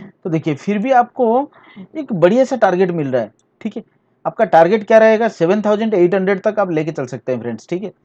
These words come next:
अगर एक साल से दो साल भी अगर लग गया, अच्छा पैसा बनता है फ्रेंड्स।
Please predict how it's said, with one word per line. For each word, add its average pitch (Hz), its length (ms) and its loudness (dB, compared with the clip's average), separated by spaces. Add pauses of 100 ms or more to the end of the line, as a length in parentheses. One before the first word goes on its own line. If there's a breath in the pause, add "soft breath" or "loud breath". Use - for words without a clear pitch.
(360 soft breath)
अगर 202 200 -2
एक 196 280 2
साल 240 260 2
से 254 180 0
दो 175 260 0
साल 240 220 -2
भी 247 100 -2
अगर 233 240 0
लग 196 160 -2
गया, 208 160 -2
अच्छा - 320 -2
पैसा 175 260 -2
बनता 131 280 -2
है 123 60 -2
फ्रेंड्स। 117 380 -12